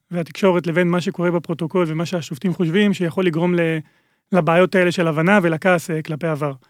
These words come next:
למשל, הרבה פעמים אנחנו שומעים שיש איזה אירוע ספק הכשלה ברחבה נניח, השופט ממתין ומחדש את המשחק. ואז אנחנו שומעים את הטענה, "למה לא השתמשו בוואר?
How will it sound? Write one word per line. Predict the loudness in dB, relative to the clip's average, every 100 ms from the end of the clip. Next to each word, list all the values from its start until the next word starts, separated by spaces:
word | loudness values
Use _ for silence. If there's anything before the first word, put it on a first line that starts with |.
| _ _ _ 0
למשל, | 2 4 4
הרבה | 6 2
פעמים | 2 2 2 2
אנחנו | 0 -2
שומעים | 0 2 4 2 -2 _ _
שיש | 2 2
איזה | 2 2
אירוע | 2 2 2
ספק | -2 -6 -4
הכשלה | -4 -2 0
ברחבה | 0 0 0 0
נניח, | 2 0 0 -4 _ _ _ _ _ _ -8
השופט | -2 2 4
ממתין | 4 4 4 2 -6 _ _ _ _ _ _ 0
ומחדש | 2 4 2 2
את | 2
המשחק. | 2 2 -2 -6 -8 _ _ 2
ואז | 4 4
אנחנו | 4 2
שומעים | 2 2 4
את |
הטענה, | 2 4 4 4 2 -2 _ 4
"למה | 6 8 8
לא | 6
השתמשו | 4 4 4
בוואר? | 4 2